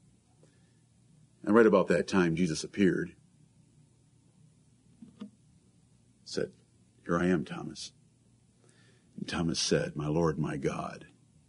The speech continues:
That was a tender moment. That same Lord can say the word Mary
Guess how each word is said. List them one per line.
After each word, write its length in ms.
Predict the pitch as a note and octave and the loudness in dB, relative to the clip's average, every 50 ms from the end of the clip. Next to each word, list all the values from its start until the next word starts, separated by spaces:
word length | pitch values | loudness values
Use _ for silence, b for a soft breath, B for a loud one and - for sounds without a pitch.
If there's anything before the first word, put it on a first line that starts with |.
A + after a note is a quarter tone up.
| _ _ _ _ - - - | _ _ _ _ -20 -6 0
That 120 | - G2 F#2+ | 2 2 4
was 140 | F#2+ F#2 | 4 2
a 60 | F#2 F2+ | 0 -2
tender 340 | - - A#2 A2 G2 F2 | 0 2 2 4 4 2
moment. 420 | D#2+ D#2 D2 E2 - - - - - _ _ _ _ _ _ _ _ _ _ _ - _ - b b b b b b b b b | 0 0 -2 -4 -8 -10 -12 -18 -20 _ _ _ _ _ _ _ _ _ _ _ -20 _ -20 b b b b b b b b b
That 160 | - - F#2+ - | 0 2 2 2
same 260 | - A2+ A2+ G#2+ G2 | 4 6 6 6 8
Lord 380 | G2 G2+ G2 G2+ F#2+ F2+ E2+ | 6 6 6 6 6 4 2
can 160 | - F#2+ F2+ E2+ | 0 0 0 2
say 140 | - G#2+ | 4 4
the 100 | F#2 F#2 | 4 4
word 400 | F#2 F#2 F#2 F2 E2+ D#2+ D2 - - _ _ _ - | 6 4 4 4 2 0 -2 -6 -16 _ _ _ -4
Mary 500 | - E2+ F2 E2 D#2 C#2 B1+ B1 - - | -2 0 0 0 0 -2 -4 -6 -8 -12